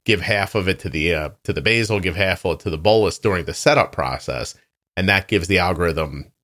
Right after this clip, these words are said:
a chance at making good decisions. So it's so based on total daily insulin, really. Those episodes are terrific. I should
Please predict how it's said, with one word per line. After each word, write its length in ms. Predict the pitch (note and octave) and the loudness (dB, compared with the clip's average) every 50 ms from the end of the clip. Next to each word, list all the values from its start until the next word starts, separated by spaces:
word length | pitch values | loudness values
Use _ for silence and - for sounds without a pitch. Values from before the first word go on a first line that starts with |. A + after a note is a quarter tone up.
| _ _ - | _ _ -14
a 40 | - | -12
chance 500 | - - - - A#2+ G#2+ G2 F#2 - - | -10 -6 0 2 2 2 2 -2 -2 -4
at 120 | - - | -6 -4
making 280 | - F2 D#2+ - E2 D2+ | -4 -8 -6 -6 -8 -6
good 160 | C#2+ E2 C2 | -4 -6 -6
decisions. 640 | - D#2+ - - - B1 - - - - - - - _ _ _ _ _ _ _ _ _ | -6 -10 -6 -4 -4 -4 -6 -10 -16 -20 -20 -20 -20 _ _ _ _ _ _ _ _ _
So 200 | - - F2 F#2 | -2 0 2 2
it's 160 | - G3+ - | 2 0 -2
so 240 | - - F3+ E3+ D3+ | 2 2 4 4 4
based 340 | B2 G#2+ F2 D#2 - - F#2 | 4 2 2 2 -2 -4 -6
on 140 | D#2+ D2 | -6 -6
total 240 | - - D2+ C2 B1+ | -4 -4 -4 -4 -4
daily 300 | - B1 A1 G1+ G1+ A1 | -6 -6 -8 -6 -6 -8
insulin, 460 | A#1+ C2+ - - - - G1+ G1+ G1+ | -8 -8 -10 -12 -14 -14 -14 -16 -16
really. 280 | G1+ G1+ G1+ G1+ - - _ _ _ _ _ _ _ _ _ _ _ _ _ _ - | -16 -14 -12 -14 -14 -16 _ _ _ _ _ _ _ _ _ _ _ _ _ _ 0
Those 180 | E3+ F3 E3 | 2 4 4
episodes 440 | E3+ E3 D#3+ - - C#3+ A2+ G2 F#2+ | 4 2 2 2 2 2 2 2 0
are 40 | F#2+ | -6
terrific. 340 | - - - F2 - - D#2+ | -4 -2 -2 -2 -2 0 0
I 80 | F2+ F2+ | 0 0
should 180 | - - - | 0 -4 -8